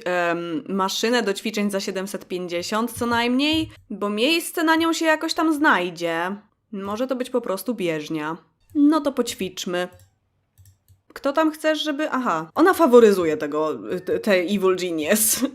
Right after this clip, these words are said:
<laughs> Może czuje z nią po prostu jakieś takie podobieństwo. Niuchnij rączkę.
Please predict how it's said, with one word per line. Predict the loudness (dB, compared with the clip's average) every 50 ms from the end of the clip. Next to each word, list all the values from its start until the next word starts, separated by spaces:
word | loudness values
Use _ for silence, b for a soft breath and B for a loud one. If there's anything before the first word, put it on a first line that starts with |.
| -8
<laughs> | -20 -20 -20 _ _ -2
Może | 2 4 4 4 4 4 4 4 4 4 2 2
czuje | 0 0 0 2 2 2
z |
nią | 2 2 0 0
po | 0 0
prostu | 2 0 0 0 -2 -2 0 2 2 2 2 2 0 0
jakieś | 0 -2 -2 -4 -6 -6
takie | -6 -6 -6 -4
podobieństwo. | -2 -2 0 2 4 4 4 4 4 2 -2 -4 -6 -4 -2 0 0 0 -2 -6 -12 _ _ -4
Niuchnij | -2 0 0 0 -2 -4 -4 -4 -2
rączkę. | -2 -2 -4 -4 -6 -8 -6 -8 -8